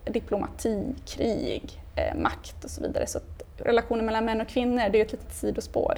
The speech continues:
till den stora allmänna, eh, historieberättelsen. Och fortfarande så blir ju folk väldigt, väldigt förvånade när man säger, ja men,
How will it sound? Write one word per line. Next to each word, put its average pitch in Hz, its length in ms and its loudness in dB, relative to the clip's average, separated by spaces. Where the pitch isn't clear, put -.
till - 120 -4
den - 100 -2
stora - 380 0
allmänna, - 500 0
eh, - 220 -4
historieberättelsen. 214 1040 4
Och 233 140 4
fortfarande 262 840 4
så 214 320 2
blir 214 320 2
ju 214 140 2
folk - 580 0
väldigt, 214 260 4
väldigt 226 220 2
förvånade 240 720 10
när 202 120 2
man 196 160 -2
säger, - 380 2
ja 247 80 2
men, 233 280 0